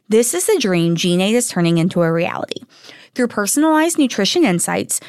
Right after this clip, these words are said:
Genate helped me learn exactly how my body processes and struggles to process different essential vitamins and nutrients. Their focus is on the nutrients that are most essential for babies' cognitive development,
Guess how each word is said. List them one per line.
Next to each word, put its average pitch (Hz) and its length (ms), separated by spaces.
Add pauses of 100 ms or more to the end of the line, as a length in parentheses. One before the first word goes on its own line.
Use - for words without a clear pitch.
(120)
Genate 254 380
helped 254 300
me 302 160
learn 202 260
exactly 190 680
how 226 200
my 202 160
body 190 280
processes 220 840 (300)
and 180 260
struggles 415 420
to 254 80
process 220 580 (260)
different 311 320
essential 208 480
vitamins 190 540
and 170 240
nutrients. - 680 (380)
Their 262 180
focus 311 520
is 233 240
on 208 320
the 190 80
nutrients 233 600
that 214 100
are 190 80
most 190 400
essential 226 420
for 220 160
babies' 185 400
cognitive 196 480
development, 175 520